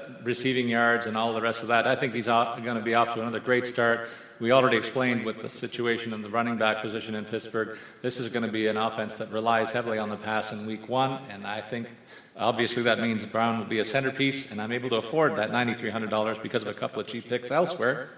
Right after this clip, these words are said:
one of which is not Dez Bryant. He's eight thousand dollars, and I think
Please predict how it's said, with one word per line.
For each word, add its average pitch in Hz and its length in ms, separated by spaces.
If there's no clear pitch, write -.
one 190 180
of 160 140
which 165 200
is 135 160
not 170 360
Dez 123 240
Bryant. 117 400
He's 196 200
eight 143 240
thousand 139 340
dollars, 135 420
and 123 80
I 151 120
think 143 260